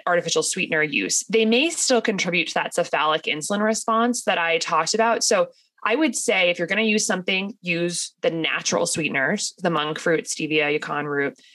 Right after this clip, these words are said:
and use them just in moderation. It's not a freebie. It's not a free pass.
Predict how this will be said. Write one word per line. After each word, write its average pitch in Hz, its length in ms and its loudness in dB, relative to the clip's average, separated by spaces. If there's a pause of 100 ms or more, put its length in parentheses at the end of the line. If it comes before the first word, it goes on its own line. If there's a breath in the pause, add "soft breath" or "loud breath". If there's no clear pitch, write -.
(280 loud breath)
and 208 160 2
use 220 200 4
them 226 160 2
just 208 200 0
in 180 140 -2
moderation. 147 720 2
It's 165 180 -2
not 190 260 2
a 208 40 -2
freebie. - 520 -2
It's 165 140 0
not 170 200 2
a 170 60 -2
free 170 180 -2
pass. 165 120 -4